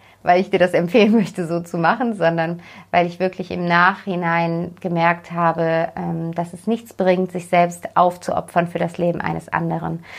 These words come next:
Wir machen das aus Liebe und ja,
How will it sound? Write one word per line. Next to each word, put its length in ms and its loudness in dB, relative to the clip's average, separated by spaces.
Wir 100 0
machen 220 4
das 160 -4
aus 180 -6
Liebe 640 2
und 320 -2
ja, 360 0